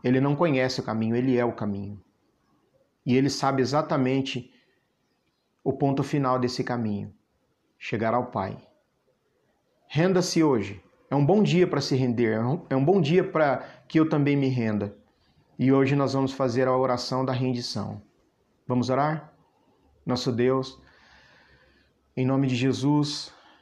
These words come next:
muito obrigado, Deus Todo-Poderoso, por esse momento, por essa manhã, pela vida de todos e todas que estão nesse propósito junto comigo, Pai.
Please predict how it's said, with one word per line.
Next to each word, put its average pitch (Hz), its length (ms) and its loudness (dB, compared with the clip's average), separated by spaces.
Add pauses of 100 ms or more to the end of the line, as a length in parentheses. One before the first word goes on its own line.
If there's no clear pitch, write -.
(200)
muito 123 180 -4
obrigado, 127 580 2
Deus 123 260 -2
Todo-Poderoso, 123 760 -2
por 127 180 -2
esse 123 240 -4
momento, 127 500 -4
por 120 160 -6
essa 120 240 -4
manhã, 120 640 -4 (920)
pela 127 160 0
vida 139 240 0
de 131 140 0
todos 147 640 0
e 127 40 -4
todas 127 640 -6 (480)
que 131 100 -4
estão 135 220 -2
nesse 135 240 -2
propósito 127 600 -2
junto 123 240 -4
comigo, 107 440 -6
Pai. 104 320 -16